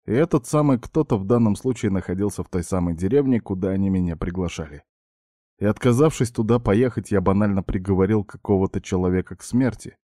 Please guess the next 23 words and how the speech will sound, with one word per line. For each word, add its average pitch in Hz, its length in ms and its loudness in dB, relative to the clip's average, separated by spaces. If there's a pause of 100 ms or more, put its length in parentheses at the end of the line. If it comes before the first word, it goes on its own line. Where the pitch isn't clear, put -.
(560)
Возможно, 98 580 4
даже 90 240 0
к 85 100 -6
долгой 104 400 2
и - 20 -4
мучительной. 82 680 -6 (720)
Такое 160 380 4
тоже 143 320 0
вполне 104 420 0
возможно. 87 640 -2 (720)
Но 107 160 0
понимаете, 147 640 0
в - 80 -10
чем 107 260 -2
тут 98 200 -4
основное 95 580 0
дело? 80 380 -10 (380)
Слишком 147 520 0
уж 113 300 0
странно 123 560 0
все - 160 -4
это 87 160 -4
выглядело. 85 560 -6